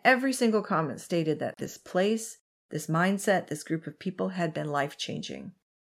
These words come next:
But what would have happened to that mindset had Pi Bateman not been able to save herself? How many people might have thought, "Well, if Pi, a black belt, a renegade, a complete badass, couldn't save herself, how could I possibly do it?" And I suspect that some of that was in her mind.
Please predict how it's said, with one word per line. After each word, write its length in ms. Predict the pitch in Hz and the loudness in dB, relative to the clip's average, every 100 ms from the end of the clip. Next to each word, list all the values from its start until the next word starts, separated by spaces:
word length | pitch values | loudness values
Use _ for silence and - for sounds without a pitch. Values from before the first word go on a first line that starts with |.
| - | 2
But 160 | 226 - | 2 4
what 240 | 240 254 | 2 4
would 100 | 233 | 4
have 100 | 190 | 4
happened 380 | 202 208 196 165 | 2 2 2 0
to 100 | 180 | 0
that 180 | 165 151 | 0 0
mindset 520 | 156 165 185 - 170 | 0 -2 -4 -2 -2
had 260 | 165 165 - | 0 -2 -2
Pi 240 | - 170 | 2 2
Bateman 580 | 156 - 165 - 156 151 | 2 2 0 2 -2 0
not 340 | 151 175 196 - | 2 2 2 0
been 160 | 165 | 2
able 200 | 160 160 | 2 0
to 80 | 143 | -4
save 320 | - 147 165 | -2 -2 0
herself? 480 | 160 151 110 80 - _ _ - | -4 -6 -6 -6 -10 _ _ 2
How 180 | 202 240 | 8 8
many 180 | 262 254 | 8 4
people 280 | 254 220 | 4 4
might 160 | 190 180 | 4 4
have 100 | 165 | 4
thought, 240 | 180 147 | 6 8
"Well, 160 | 175 175 | 8 6
if 100 | 165 | 4
Pi, 540 | 196 220 190 139 180 - | 6 8 8 6 0 2
a 80 | |
black 320 | 165 190 240 - | 6 6 6 4
belt, 240 | 151 185 | 6 6
a 80 | 170 | 6
renegade, 460 | 190 226 165 156 151 | 8 8 8 6 4
a 40 | |
complete 360 | 170 214 202 175 | 2 4 6 10
badass, 720 | 180 208 151 151 160 - - _ | 10 10 8 4 0 -4 -14 _
couldn't 340 | - 233 214 - | 4 6 6 0
save 300 | - 180 202 | 2 2 2
herself, 420 | 175 - 156 147 | -4 0 0 4
how 100 | 254 | 4
could 160 | - - | 6 6
I 180 | 160 302 | 8 8
possibly 600 | 214 147 151 - 143 139 | 6 0 0 -4 -2 -2
do 200 | 131 110 | -2 -4
it?" 200 | - - - | -6 -4 2
And 220 | 185 180 - - | 2 2 -4 4
I 160 | 175 | 6
suspect 460 | 226 208 - 190 190 | 6 -2 0 0 4
that 280 | 170 - - | 4 2 -6
some 240 | - 240 | 0 2
of 120 | 226 | 4
that 180 | 175 165 | 6 6
was 140 | 170 170 | 4 0
in 100 | 160 | -2
her 80 | |
mind. 420 | 151 165 180 127 | 0 -2 -2 -6